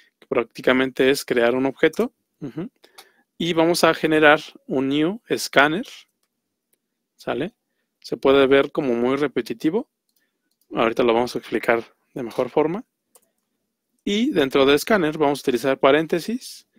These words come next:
Vamos a ponerle aquí system.in. ¿Sale? Punto y coma. ¿Qué significa esto? Prácticamente le estamos indicando que genera una instancia de la clase scanner, que nos crea un objeto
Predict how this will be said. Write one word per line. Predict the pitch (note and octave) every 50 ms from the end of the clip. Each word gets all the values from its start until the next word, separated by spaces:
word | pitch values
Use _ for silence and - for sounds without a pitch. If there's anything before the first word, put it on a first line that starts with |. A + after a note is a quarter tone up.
| _ _ _ _ _ _ _ _ -
Vamos | C#3 B2 A#2 B2
a | A#2
ponerle | - - A2+ A#2 A2+ A#2+ A#2
aquí | - - B2+ B2
system.in. | - - E3 F3 - - - F3 G3 G#3+ G#3+ _ _ _ - C#3 C#3 D3 C#3 - F3 F#3+ C4 _ - - B2 A2+ A2+ - _ _ _ _ _ _ _ _ _ _ _ _ _ _ _ _ _ _ _ _ _ _
¿Sale? | _ - - C3 B2+ D#3 E3
Punto | E3 - B2 A#2+ A2+ A#2+
y | -
coma. | - - B2 - - - _ _ _ _ _ _ _ _ _ _ _ _ _ _ _ _ _ _ _ _
¿Qué | - - F3
significa | F3 A3 G#3 E3 C#3 - F3 - - D#3 C#3+
esto? | D3 D3+ - - - A#3+ - _ _ _ _ _ _ _ _
Prácticamente | - D3+ D#3 D3+ - F#3 F3+ F3 F3+ F#3 F3
le | D#3
estamos | - - D#3+ E3+ E3 -
indicando | D#3+ C3+ C3 A#2 - C#3+ D#3 D#3 E3+ -
que | - B2 A2
genera | - B2 B2 C3+ D3 D#3+
una | F3 F3
instancia | D#3 C3 - - - D3+ E3 D#3+ - - C#3+ A#2+
de | A#2+ A#2
la | A2 G#2+ A2
clase | - - B2+ C3 C3 - C#3 A#2+
scanner, | - - - B2 C3+ E3 G#3 B3 - - _ _ _ _ _ _ _
que | - C3 B2+
nos | B2 A2+ -
crea | - C#3+ D3 F3
un | F#3
objeto | F3 D3+ - - E3+ E3 - - A#3 -